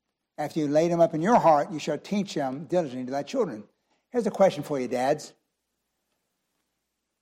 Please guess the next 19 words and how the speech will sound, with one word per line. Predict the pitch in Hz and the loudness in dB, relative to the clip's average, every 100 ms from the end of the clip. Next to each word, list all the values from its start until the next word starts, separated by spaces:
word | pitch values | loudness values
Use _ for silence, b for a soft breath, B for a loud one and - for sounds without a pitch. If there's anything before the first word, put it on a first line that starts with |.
| _ | _
Who's | 196 302 320 262 | 2 4 2 0
responsible | 185 175 - 208 196 - 165 127 127 139 | 0 -2 2 4 4 2 -6 -4 -4 -4
for | - 175 | -4 -4
your | 156 | -4
children | 156 214 196 156 143 | -6 -2 -2 -4 -8
to | 139 | -6
know | 143 143 | -6 -4
the | 135 | -2
Bible? | 139 139 107 92 - _ _ _ _ _ _ _ _ _ _ _ _ _ _ _ - | 0 0 -4 -12 -18 _ _ _ _ _ _ _ _ _ _ _ _ _ _ _ -6
You | 180 | -2
say, | 214 196 | 2 0
"It's | - | 0
the | 185 | -4
churches." | - 269 - - 101 - - _ _ _ _ _ _ _ _ _ _ 135 | 4 4 4 -2 -12 -16 -20 _ _ _ _ _ _ _ _ _ _ -12
No. | 127 107 101 _ _ _ _ _ _ _ _ _ _ _ - | -10 -10 -14 _ _ _ _ _ _ _ _ _ _ _ -8
"It's | 190 | -4
the | 202 | 0
Christian | 240 247 220 | 2 2 0
school." | - 294 254 139 - - | 2 6 6 6 -2 -16